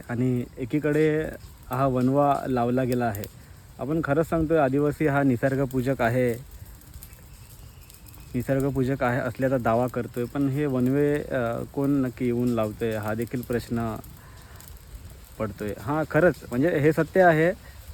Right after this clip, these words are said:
सूर्यप्रकाशा एवढंच सत्य आहे की आदिवासी हा निसर्गपूजक आहे, पण ते त्याने त्याच्या जगण्यातून सिद्ध केलं पाहिजे. असले वनवे कितीही केलं, आता आमच्या गावातले कालच पोरं येऊन वनवा विझवून गेले.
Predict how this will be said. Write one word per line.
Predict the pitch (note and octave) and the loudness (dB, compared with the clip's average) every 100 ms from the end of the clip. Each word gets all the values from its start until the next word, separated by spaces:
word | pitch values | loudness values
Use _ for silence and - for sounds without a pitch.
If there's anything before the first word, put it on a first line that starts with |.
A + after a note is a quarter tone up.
| - - - | -18 -10 -2
सूर्यप्रकाशा | C3+ D3+ D3+ D3+ D#3+ D#3+ E3+ | 2 4 2 2 4 4 4
एवढंच | E3 D3+ E3+ | 4 6 4
सत्य | - D3 D#3+ | 4 0 2
आहे | D3 C#3 | 4 2
की | C3+ D3 | 2 2
आदिवासी | C3+ D3+ D#3 E3+ | 4 4 4 2
हा | D#3+ | 2
निसर्गपूजक | D#3+ C#3 D#3+ D#3 D3+ D3 C#3+ C3+ | 2 2 2 2 2 2 2 2
आहे, | A2+ G#2 - - - - - - - - - - - - - - - - - - - | 0 0 -4 -8 -12 -10 -10 -8 -10 -10 -14 -12 -6 -6 -6 -8 -12 -14 -18 -20 0
पण | D#3 F3 F3 | 4 4 4
ते | F3 | 4
त्याने | F3 F3 | 4 4
त्याच्या | E3+ D#3 D3+ | 2 2 4
जगण्यातून | C#3 D3 D3+ E3 E3 | 4 4 4 2 2
सिद्ध | D#3+ C#3 D3 | 2 4 4
केलं | C#3 C3 | 4 2
पाहिजे. | A#2+ A2 G#2+ - - - - - - - - - - - - - - - | 2 -2 -6 -12 -14 -12 -12 -12 -12 -14 -14 -18 -18 -20 -20 -20 -16 -8
असले | C3+ - E3 | -6 2 4
वनवे | E3+ C#3+ C#3 C#3+ E3 E3+ E3+ F3+ - - - - - - | 6 6 6 6 6 6 6 2 -2 -16 -20 -20 -16 -4
कितीही | E3 G3 G3+ | 0 4 4
केलं, | F3+ F3+ | 6 6
आता | D3+ C#3+ D#3+ | 6 4 2
आमच्या | C#3+ E3 | 2 2
गावातले | D3+ D3+ C#3+ D3+ D#3 D#3 | 4 2 2 2 2 0
कालच | C3+ B2+ D3 | -2 -2 -2
पोरं | C#3+ D3 C#3 C3 C3+ | -2 -4 -2 0 2
येऊन | C3 C3 B2+ | 2 2 2
वनवा | B2 A#2+ C3+ C#3 | 0 0 2 2
विझवून | B2+ A#2 A#2 D#3 D3+ | 2 0 4 6 6
गेले. | C#3 A2+ | 4 2